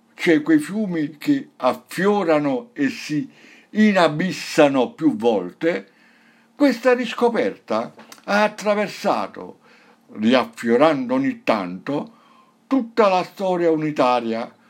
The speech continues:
dal milleottocentosessantuno, cioè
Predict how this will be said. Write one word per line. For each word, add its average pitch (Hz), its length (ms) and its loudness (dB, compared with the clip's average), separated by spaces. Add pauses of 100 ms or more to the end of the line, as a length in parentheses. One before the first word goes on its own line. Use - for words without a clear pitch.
(100)
dal 156 280 2
milleottocentosessantuno, 117 1900 -6 (320)
cioè 180 300 0